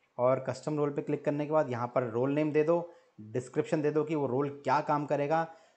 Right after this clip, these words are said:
यहाँ पर तीन ऑप्शन आते हैं कि आपको कोई एग्जिस्टिंग, अ, रोल का आपको क्लोन करना है या फिर स्क्रैच से यानी कि नया आपको कस्टम रोल बनाना है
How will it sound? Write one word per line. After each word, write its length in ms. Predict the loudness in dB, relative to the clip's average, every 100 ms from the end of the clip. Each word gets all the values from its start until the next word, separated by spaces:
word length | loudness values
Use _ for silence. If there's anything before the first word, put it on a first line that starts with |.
| _
यहाँ 160 | -4 -2
पर 140 | -2
तीन 200 | -2 -2
ऑप्शन 300 | -4 -2 0
आते 240 | 0 0 -2
हैं 120 | -2
कि 140 | 0
आपको 460 | 0 0 0 0 0
कोई 360 | -2 0 0
एग्जिस्टिंग, 600 | -2 -4 -6 -6 -4 -4
अ, 40 | -8 -10 0 4 6 4
रोल 280 | 4 2 2
का 140 | 2
आपको 300 | 2 0 -2
क्लोन 300 | 0 2 2
करना 320 | 2 2 2
है 240 | 0 -2 -6 -12 _ -2
या 160 | 2 2
फिर 280 | 0 -6 -8
स्क्रैच 380 | -12 -2 0 0
से 240 | -2 -2
यानी 260 | 0 0 -2
कि 80 | -2
नया 280 | -2 0 2
आपको 300 | 0 -2 -6
कस्टम 340 | -6 -4 -4
रोल 120 | -4
बनाना 280 | -2 -2 -2
है 240 | -4 -6